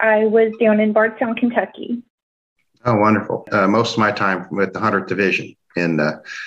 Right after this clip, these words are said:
Speaker 2: in Kentucky and at Fort Knox. So,
Speaker 1: Oh,
Speaker 2: uh,
Speaker 1: very neat, very neat.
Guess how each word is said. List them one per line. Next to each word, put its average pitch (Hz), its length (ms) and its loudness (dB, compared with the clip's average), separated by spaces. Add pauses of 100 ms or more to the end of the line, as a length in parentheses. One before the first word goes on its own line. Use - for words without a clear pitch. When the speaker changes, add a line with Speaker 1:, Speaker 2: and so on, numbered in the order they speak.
(300)
Speaker 2:
in 85 120 0
Kentucky - 720 -6 (140)
and 85 180 -2
at 82 160 -6
Fort 82 220 0
Knox. - 500 -4 (120)
So, 78 420 -4 (760)
Speaker 1:
Oh, 359 80 2
Speaker 2:
uh, 370 440 2
Speaker 1:
very 330 260 2
neat, 220 300 0
very 294 180 2
neat. 214 320 0